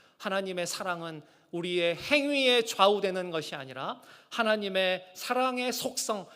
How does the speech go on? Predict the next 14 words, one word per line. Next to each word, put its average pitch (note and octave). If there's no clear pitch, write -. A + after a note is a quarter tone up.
사랑할 C4+
수밖에 B3+
없는 A3+
그 A3+
속성에 C4
근거하는 E3+
것입니다. A#2
그래서 D#3
성경은요, F#3+
하나님이 G3
어떤 G#3+
분이신가? A3+
하나님은 F3
사랑이시다. F#3